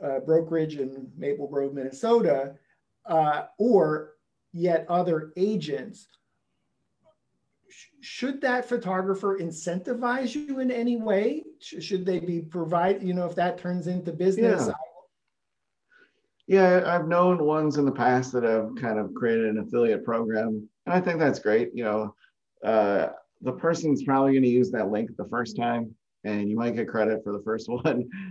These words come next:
Speaker 2: uh, but it's not realistic to think that this is, like, an indefinite referral stream for that agent. I mean, that's not their job. Uh, but if you're doing a well,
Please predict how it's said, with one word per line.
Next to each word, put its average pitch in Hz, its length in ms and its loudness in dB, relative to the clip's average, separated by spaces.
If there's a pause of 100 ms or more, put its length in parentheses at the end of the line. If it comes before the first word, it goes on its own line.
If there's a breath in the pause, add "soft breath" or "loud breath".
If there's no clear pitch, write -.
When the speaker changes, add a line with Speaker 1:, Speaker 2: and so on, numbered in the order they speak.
(160)
Speaker 2:
uh, 110 300 2
but 117 280 0
it's 123 200 2
not 135 200 0
realistic 226 560 -2
to 101 80 -10
think 110 280 -8
that 107 160 -6
this 107 220 -10
is, 90 140 -8
like, 95 100 -8
an 101 100 -8
indefinite 101 600 -6
referral 104 480 -6
stream 98 480 -10
for 101 320 -4 (380)
that 101 200 -4
agent. 220 420 -4 (220)
I - 60 -12
mean, 87 220 -8
that's - 240 -10
not 95 260 -8
their 90 180 -10
job. 95 500 -6 (540)
Uh, 80 220 -6
but 113 220 -4
if 127 80 -2
you're 151 100 2
doing 139 320 4
a 92 100 0
well, 107 380 -2